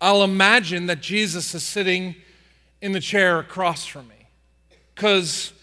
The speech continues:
he really is present always.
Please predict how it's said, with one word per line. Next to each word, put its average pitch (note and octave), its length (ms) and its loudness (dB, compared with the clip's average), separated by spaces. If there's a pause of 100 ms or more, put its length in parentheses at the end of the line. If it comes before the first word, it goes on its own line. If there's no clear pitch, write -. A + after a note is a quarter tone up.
(420)
he B3+ 280 2
really B3 420 4
is D#3 540 2
present C#3+ 720 -2 (100)
always. B2+ 880 -8